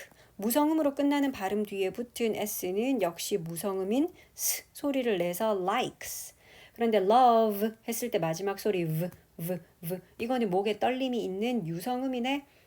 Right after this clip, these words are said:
음, 그 뒤에 붙은 s는 역시 유성음인 즈 소리. 그래서 loves. 발음이 요렇게 달라져. 자, 그다음 두 번째.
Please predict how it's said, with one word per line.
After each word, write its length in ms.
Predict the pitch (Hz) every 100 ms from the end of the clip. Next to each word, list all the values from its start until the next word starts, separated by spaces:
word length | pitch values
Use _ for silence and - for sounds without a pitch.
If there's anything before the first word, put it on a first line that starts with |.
| _
음, 120 | 240 220
그 200 | 269 277
뒤에 220 | 311 311
붙은 240 | 285 262
s는 460 | 214 214 208 247 202
역시 340 | 170 - 202
유성음인 560 | 165 165 196 190 220 214
즈 480 | 156 151 180 240 269
소리. 320 | 160 117 - _ _
그래서 320 | 175 175 220
loves. 800 | 175 185 233 165 151 156 151 143 - _ -
발음이 320 | 175 208 185
요렇게 200 | 165 165
달라져. 720 | 175 202 185 151 151 208 269 - - - - -
자, 140 | 277
그다음 240 | 302 294
두 180 | 214 240
번째. 480 | 269 254 - 143